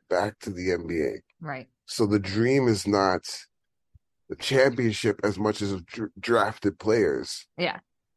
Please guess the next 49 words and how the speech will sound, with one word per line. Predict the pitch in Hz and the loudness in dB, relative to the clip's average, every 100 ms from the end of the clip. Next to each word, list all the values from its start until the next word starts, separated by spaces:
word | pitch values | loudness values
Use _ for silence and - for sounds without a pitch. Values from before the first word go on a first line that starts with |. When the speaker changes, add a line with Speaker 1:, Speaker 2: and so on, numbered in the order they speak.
| _ _ | _ _
Speaker 1:
are | 104 98 90 | 2 2 2
the | 110 | -4
guarantee | 101 117 110 101 131 123 | 2 4 4 2 -4 0
they're | 101 | 2
in | 110 147 | 2 2
there. | 98 90 | 0 0
So | 95 101 | -2 -4
they're | 107 | -4
thinking | 107 101 104 107 | -2 -4 -2 -6
championship | - 110 107 104 101 104 85 | 0 2 2 0 -2 -2 0
aspirations. | 98 107 95 98 95 - 90 85 160 | 0 -2 -2 -2 -2 -4 -6 -4 0
Speaker 2:
Well, | 269 | 0
uh, | - 254 | 0 -2
yeah, | - - | -4 0
a | 262 | -2
Speaker 1:
Right, | 262 | 2
Speaker 2:
drafted | 302 415 - 277 | 2 2 0 2
Speaker 1:
right | |
Speaker 2:
player, | 196 262 202 | 4 6 6
Speaker 1:
away. | 214 | 4
Speaker 2:
especially | 214 226 233 - 196 | 2 0 0 0 -4
a | - | -2
low | 185 208 226 | 0 2 2
drafted | 220 175 180 165 | 2 0 -2 -10
player, | - 269 220 165 156 - 190 | 0 2 4 2 0 -6 -6
there's | 170 - | -6 -6
pressure. | - 294 160 | -2 -2 0
They | 143 143 - - | -4 -8 -16 -2
have | 180 247 302 | 4 4 2
to | 185 | -4
get | 156 | -4
a | 127 | -4
championship. | - 139 131 127 131 - - _ _ _ _ | -6 -10 -8 -10 -10 -12 -14 _ _ _ _
If | 220 | 2
you're | 415 403 | 6 6
Speaker 1:
Yeah, | |
Speaker 2:
undrafted | 185 175 131 208 - | 4 2 2 0 -2
Speaker 1:
yeah, | 147 - - | 0 0 0
Speaker 2:
or | 175 | 0
Speaker 1:
yeah, | 214 | 2
Speaker 2:
even | 220 226 | 4 4
Speaker 1:
yeah. | 214 - | 2 -2
Speaker 2:
have | 208 180 | -4 0
a | |
higher | 165 180 175 180 | 2 2 2 2
draft | 170 165 214 - | 2 2 0 -2
number, | 165 160 151 | -6 -4 -6
you're | 143 170 285 | -4 0 2
like, | 208 151 - | 4 2 -4